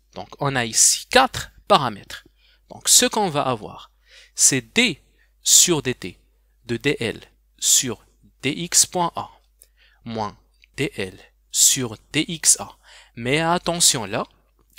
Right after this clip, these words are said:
ce qu'on fait, c'est une certaine somme. Donc égale, ici,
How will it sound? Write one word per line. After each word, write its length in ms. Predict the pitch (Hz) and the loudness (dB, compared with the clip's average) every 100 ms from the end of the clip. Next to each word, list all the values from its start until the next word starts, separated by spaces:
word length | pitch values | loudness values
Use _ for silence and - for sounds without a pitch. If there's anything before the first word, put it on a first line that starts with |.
| _ | _
ce 260 | - - 233 | 4 6 6
qu'on 220 | 233 139 | 2 -4
fait, 360 | - - 147 226 _ - - _ | -10 -6 -6 -6 _ -20 -20 _
c'est 340 | - 135 - | -2 -2 -4
une 120 | 185 185 | -2 4
certaine 560 | - 285 262 - 185 | 6 6 2 -2 0
somme. 440 | - - 95 82 82 _ _ - _ - _ _ - | 2 2 0 -12 _ _ _ -20 _ -20 _ _ -6
Donc 240 | 123 - - | -4 0 2
égale, 400 | 226 127 101 - _ _ _ _ _ _ _ _ _ _ _ _ _ | 2 0 -4 -14 _ _ _ _ _ _ _ _ _ _ _ _ _
ici, 540 | 170 180 - - 277 | -2 4 6 6 0